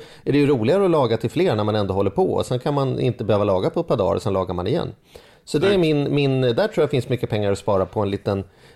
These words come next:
Speaker 1: en liten lunchgrupp på kontoret. Ehm, eller var man nu jobbar.
Speaker 2: Mm, bra. Eh,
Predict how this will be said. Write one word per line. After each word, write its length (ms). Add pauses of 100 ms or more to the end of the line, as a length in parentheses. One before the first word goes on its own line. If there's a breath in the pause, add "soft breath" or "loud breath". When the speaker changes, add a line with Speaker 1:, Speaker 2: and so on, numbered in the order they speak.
(160 soft breath)
Speaker 1:
en 200
liten 320
lunchgrupp 680
på 120
kontoret. 840 (220)
Ehm, 760 (120)
eller 200
var 100
man 120
nu 80
jobbar. 300 (260)
Speaker 2:
Mm, 180 (220)
bra. 360 (960 soft breath)
Eh, 100